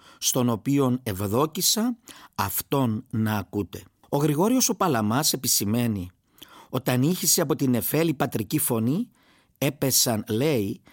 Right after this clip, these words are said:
«με το πρόσωπο στη γη οι μαθητές, όχι εξαιτίας της φωνής,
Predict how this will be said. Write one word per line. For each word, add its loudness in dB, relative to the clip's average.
«με 0
το -2
πρόσωπο 0
στη 0
γη -2
οι 2
μαθητές, -4
όχι -2
εξαιτίας 2
της 0
φωνής, -2